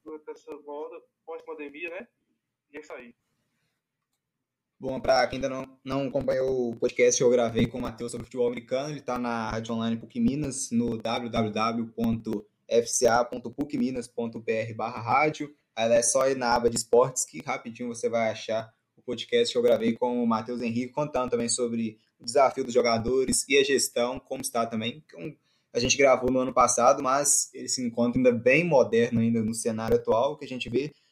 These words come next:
Speaker 2: o futebol, que é o esporte mais popular do mundo,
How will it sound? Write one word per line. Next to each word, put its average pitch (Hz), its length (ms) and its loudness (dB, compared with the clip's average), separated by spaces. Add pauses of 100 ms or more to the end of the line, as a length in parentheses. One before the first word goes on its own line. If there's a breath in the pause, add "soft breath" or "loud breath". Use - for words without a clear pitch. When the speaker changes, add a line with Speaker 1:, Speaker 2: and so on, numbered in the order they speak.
(160 soft breath)
Speaker 2:
o 156 120 6
futebol, 135 500 4
que 135 80 2
é 135 40 8
o 131 100 6
esporte 120 440 2
mais 131 340 -4
popular 117 600 -2
do 131 200 2
mundo, 143 380 -4